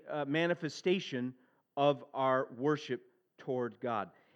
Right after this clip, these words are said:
Is it all about the overhead? Is it all about the budget? Is it all about just making ends meet? Or is there something so much more profound that is taking place when we give financially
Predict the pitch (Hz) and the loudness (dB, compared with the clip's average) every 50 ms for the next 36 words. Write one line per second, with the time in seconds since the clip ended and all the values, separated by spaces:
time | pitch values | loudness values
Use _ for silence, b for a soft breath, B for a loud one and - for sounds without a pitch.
0 | b b 165 170 151 165 196 190 - - 185 196 208 226 220 220 180 208 202 196 | b b 0 2 4 4 2 0 2 6 10 10 10 10 10 8 8 6 6 6
1 | 196 190 185 185 190 196 190 196 196 190 190 190 190 175 180 - 180 175 - - | 6 6 6 8 8 8 6 6 4 6 6 4 4 4 2 2 0 0 0 2
2 | 175 175 190 202 202 208 175 190 190 185 185 170 151 175 180 180 151 170 190 196 | 6 6 8 8 6 6 4 4 4 4 2 0 4 6 6 6 6 4 -2 -2
3 | - - _ b b b b b b 160 151 185 185 - - 180 180 202 196 196 | -2 -6 _ b b b b b b -2 0 0 0 2 6 6 8 8 8 6
4 | 190 196 190 156 180 190 - 202 185 180 180 175 175 165 160 170 185 165 147 165 | 6 6 4 4 0 -6 -2 0 0 0 2 0 0 2 2 2 2 0 0 -2
5 | 185 180 202 208 - b b b b 170 180 165 165 180 - - 220 214 208 214 | -2 -2 -2 -4 -8 b b b b 0 0 2 2 0 0 2 2 0 2 2
6 | 220 214 202 - - - 220 202 202 202 202 202 - 185 190 190 185 190 - 175 | 0 0 0 0 -2 0 0 2 2 4 2 2 2 2 2 2 2 2 0 -6
7 | 156 - - - 190 190 180 160 143 143 139 135 b b b b b - 175 165 | -6 -2 2 4 6 6 6 6 4 4 2 -2 b b b b b 0 2 2
8 | 175 160 - - - 190 175 - - 180 160 135 - - - 208 175 156 147 151 | 2 2 0 0 2 2 2 2 0 -2 -2 -4 -4 0 4 6 6 6 6 2
9 | - - - - b b b b b b 131 156 165 170 175 160 139 127 139 151 | -4 -10 -14 -18 b b b b b b 0 2 4 4 2 2 -2 -2 -2 0
10 | 143 139 143 147 139 _ _ _ - 113 110 110 165 165 156 143 127 123 120 120 | 0 0 -2 -4 -6 _ _ _ -20 -14 -2 2 4 6 8 8 6 4 2 -2
11 | - _ _ _ _ _ _ - 160 151 147 147 151 156 165 165 - - 139 120 | -8 _ _ _ _ _ _ 0 2 2 4 4 4 4 4 2 0 -2 -4 -4
12 | 113 113 113 117 117 110 | -2 -2 -4 -6 -8 -10